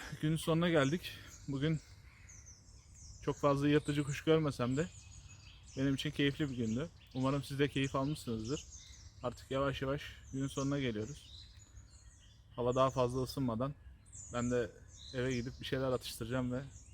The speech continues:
biraz dinleneceğim. Bakalım, artık yaz aylarındayız.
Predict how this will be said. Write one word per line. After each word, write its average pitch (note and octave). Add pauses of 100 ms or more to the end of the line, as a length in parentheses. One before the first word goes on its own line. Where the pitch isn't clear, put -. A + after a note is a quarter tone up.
(140)
biraz B2
dinleneceğim. B2 (1900)
Bakalım, F#3 (720)
artık - (1200)
yaz C3
aylarındayız. A#2